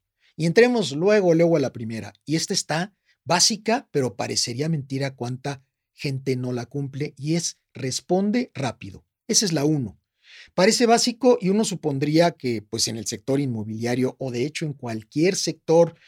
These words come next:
en donde tengamos necesidad de vender y donde tengamos un inventario que no movemos,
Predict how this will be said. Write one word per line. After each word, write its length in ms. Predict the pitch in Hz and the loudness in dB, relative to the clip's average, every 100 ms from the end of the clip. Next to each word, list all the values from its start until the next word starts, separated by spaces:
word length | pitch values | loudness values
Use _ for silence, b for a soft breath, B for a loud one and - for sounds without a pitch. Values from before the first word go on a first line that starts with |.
| B B | B B
en 140 | 135 | -6
donde 240 | 123 117 120 | -6 -4 -6
tengamos 580 | 120 123 151 185 185 143 | -4 -2 0 0 -2 -4
necesidad 600 | 131 123 - 120 143 135 | -8 -10 -12 -6 -6 -6
de 240 | 131 135 | -6 -4
vender 500 | 113 113 117 143 - _ _ _ _ | -4 -6 -4 -6 -8 _ _ _ _
y 60 | 143 | -6
donde 260 | 151 139 | -4 -4
tengamos 520 | 135 120 139 170 180 175 | -6 -8 -4 -4 -2 -2
un 100 | 185 | 0
inventario 840 | 180 147 127 117 147 160 156 139 | 0 0 -4 -4 -4 -2 -4 -6
que 120 | 120 | -10
no 180 | 127 143 | -6 -4
movemos, 580 | 156 135 127 165 - | -2 -2 -2 -4 -8